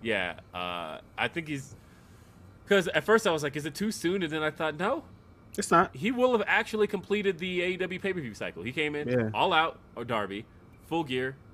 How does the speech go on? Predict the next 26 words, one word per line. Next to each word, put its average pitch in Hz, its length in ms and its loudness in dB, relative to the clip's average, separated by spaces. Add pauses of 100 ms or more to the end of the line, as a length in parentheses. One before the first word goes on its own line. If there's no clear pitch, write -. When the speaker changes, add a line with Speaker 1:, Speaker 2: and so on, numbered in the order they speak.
(320)
Speaker 1:
Kingston, 104 440 -8 (440)
uh, 101 520 -4
M 120 140 -4
J 139 220 0
F 135 160 -2 (120)
at 120 380 -4
Revolution, 117 560 -6 (220)
and 107 100 -6
now 120 240 -2
the 107 120 -8
fourth 131 280 -6
pay-per-view 131 440 -4
of 113 100 -6
the 117 120 -4
A 117 40 -2
E 120 80 -4
W 117 240 -6
cycle. 104 340 -8 (240)
He 110 60 -8
Speaker 2:
World - 40 -18 (280)
Speaker 1:
completed 127 100 -4
it 131 120 -2
Speaker 2:
title. 95 100 -8
Speaker 1:
with 107 120 -4
all 123 220 -2
victories. 123 540 -6